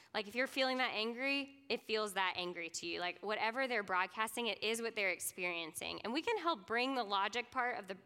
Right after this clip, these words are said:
like, our brains into that conversation, but at least helps us not to blow them off or dismiss them. Um,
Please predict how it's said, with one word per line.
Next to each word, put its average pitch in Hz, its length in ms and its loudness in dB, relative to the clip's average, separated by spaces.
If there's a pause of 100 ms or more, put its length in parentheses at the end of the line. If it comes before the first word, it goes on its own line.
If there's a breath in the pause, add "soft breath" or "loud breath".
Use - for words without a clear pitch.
(100)
like, 202 200 0 (160)
our 196 200 4
brains 247 360 2
into 214 260 0
that 262 220 2
conversation, 285 720 0 (400 loud breath)
but 240 80 0
at 247 160 0
least 294 260 2
helps 262 280 0
us 233 160 0
not 214 180 2
to 202 80 -4
blow 190 240 -2
them 175 180 -2
off 160 300 0
or 170 80 -4
dismiss 165 440 0
them. 92 340 -6 (720 loud breath)
Um, 202 480 2